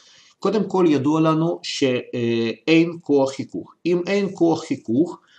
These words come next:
אז נניח שאני אצייר את הנערה כאן בשלב מסוים, אילו כוחות פועלים עליה? אין כוח חיכוך, לא עם המשטח. אוקיי, אז רגיל.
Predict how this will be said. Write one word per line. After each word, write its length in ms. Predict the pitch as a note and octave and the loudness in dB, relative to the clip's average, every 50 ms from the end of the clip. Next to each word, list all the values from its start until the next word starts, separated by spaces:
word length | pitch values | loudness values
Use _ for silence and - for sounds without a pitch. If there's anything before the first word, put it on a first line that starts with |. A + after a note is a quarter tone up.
| _ _ - | _ _ -6
אז 160 | A2+ G#2 G#2 | -6 -4 -2
נניח 340 | A#2+ B2 C#3 D3+ D3+ D3 D3 | -2 -2 0 0 0 0 0
שאני 300 | - C#3+ A#2 B2 A#2+ A#2 | -2 -2 0 0 -2 -2
אצייר 340 | A#2 - B2 B2+ B2+ A#2 | -2 -2 0 0 0 0
את 120 | A#2+ A#2 - | 0 -2 -4
הנערה 580 | G#2+ G2+ G#2+ A2 G#2+ G#2+ A2 A2+ A2+ A2+ G#2+ G2+ - - | -4 -2 0 2 2 2 2 2 2 2 2 0 0 -2
כאן 200 | B2+ A#2 G#2 G2 F#2 G#2+ | 0 0 0 0 -2 -6
בשלב 480 | A#2 F#2+ G2 - - - A2 G2+ F#2 F2+ - | -10 -10 -10 -8 -6 -4 -2 -2 -2 -4 -6
מסוים, 560 | G2+ G2 - - G#2 G2 F#2 F#2 G2 A2+ D3 F#3+ G#3 - _ _ _ _ _ _ _ _ _ - | -10 -12 -10 -8 -8 -6 -4 -2 -2 -2 -2 -4 -6 -8 _ _ _ _ _ _ _ _ _ 2
אילו 340 | D#3+ E3+ F#3 G3+ G#3 G3 - | 2 2 4 4 2 0 0
כוחות 460 | E3 D3+ - - D#3 D#3+ E3+ E3+ - - | 0 -2 -2 0 2 2 2 0 -2 -2
פועלים 400 | D3 C#3 C3 B2+ B2 B2+ B2 A#2+ | 0 0 2 2 0 0 0 0
עליה? 300 | A2 G#2 F#2+ F2 E2 E2+ - _ _ _ _ _ _ _ _ _ _ - | -2 -2 -2 -4 -6 -8 -12 _ _ _ _ _ _ _ _ _ _ -4
אין 240 | C3+ C#3+ D#3 D#3 D3 B2+ | -2 -2 0 -2 -2 -2
כוח 320 | - C#3+ C3+ C3 B2+ - | 0 2 2 2 2 0
חיכוך, 640 | - B2+ A#2+ - - - E3+ F#3+ G3 G3 - - - - - - | -2 -6 -6 -4 0 2 2 2 2 -2 -4 -10 -14 -16 -10 -4
לא 380 | C3 C3 C3 C#3 C#3+ D3 D3 | -2 0 2 2 4 4 4
עם 200 | D3 C#3 B2+ B2+ | 2 2 2 0
המשטח. 920 | A#2+ A#2 A2+ A2+ A2 A2 G#2+ G#2+ G#2+ G#2+ G#2+ A2 A2+ A2 - - - D3 C#3+ - - - _ _ _ _ _ _ _ _ _ _ _ _ _ _ _ _ _ _ _ _ _ _ _ _ _ _ _ _ _ _ _ _ _ _ _ _ - | 0 0 2 2 0 0 0 -2 -2 -4 -4 -6 -6 -8 -8 -8 -6 -6 -8 -8 -10 -16 _ _ _ _ _ _ _ _ _ _ _ _ _ _ _ _ _ _ _ _ _ _ _ _ _ _ _ _ _ _ _ _ _ _ _ _ -6
אוקיי, 380 | - C#3+ - - - D#3+ - - - | -4 -4 -4 -4 -4 -8 -10 -8 -4
אז 320 | C#3+ D3+ D#3+ D#3+ - - - - | 0 0 0 0 -2 -6 -4 -2
רגיל. 480 | - D3 E3+ D#3+ C3+ C#3+ C3+ G#2 - | 0 2 2 2 4 2 2 2 0